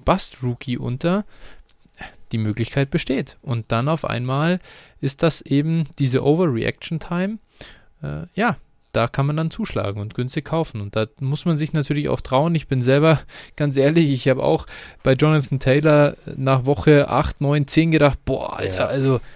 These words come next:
Speaker 1: das sieht halt echt, der sieht ja, der hat ja Opportunity sogar schon und alles. Das ist ja nicht mal ein Opportunity-Problem, der, der sieht ja einfach nur so scheiße aus.
Speaker 2: Ja, hab ich auch gedacht.
Speaker 1: Und, äh, im Endeffekt,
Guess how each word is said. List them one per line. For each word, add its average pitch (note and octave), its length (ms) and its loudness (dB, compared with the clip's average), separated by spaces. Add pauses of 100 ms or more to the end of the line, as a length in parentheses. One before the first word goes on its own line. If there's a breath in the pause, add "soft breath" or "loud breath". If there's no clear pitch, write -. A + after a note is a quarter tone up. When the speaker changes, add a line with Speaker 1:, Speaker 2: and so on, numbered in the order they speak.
(280 soft breath)
Speaker 1:
das C3+ 300 -2
sieht D3 240 0
halt B2 380 0
echt, C#3 300 -4
der B2 100 2
sieht A#2 220 -2
ja, A#2 280 2
der B2 160 -4
hat C3 120 -6
ja B2+ 100 4
Opportunity D#3+ 680 0
sogar A#2 320 0
schon A2 240 -4
und G#2+ 160 -6
alles. A2 320 -8
Das A2+ 200 -10
ist E3 160 -4
ja G#3 80 6
nicht G#3+ 220 -4
mal A3 100 -2
ein E3+ 120 0
Opportunity-Problem, C#3 1000 -2
der, B2 160 4
der B2 240 0
sieht E3 200 0
ja D#3 100 2
einfach C3+ 240 -2
nur C3 140 2
so A2+ 140 2
scheiße - 560 -4
aus. A2 280 -2 (420 loud breath)
Speaker 2:
Ja, A#2+ 140 0
hab A#2 100 -6
ich - 120 -2
auch - 120 -2
gedacht. E3 160 4
Speaker 1:
Und, C#3 520 0
äh, A#2+ 280 -4
im B2 160 -4
Endeffekt, C3 800 -2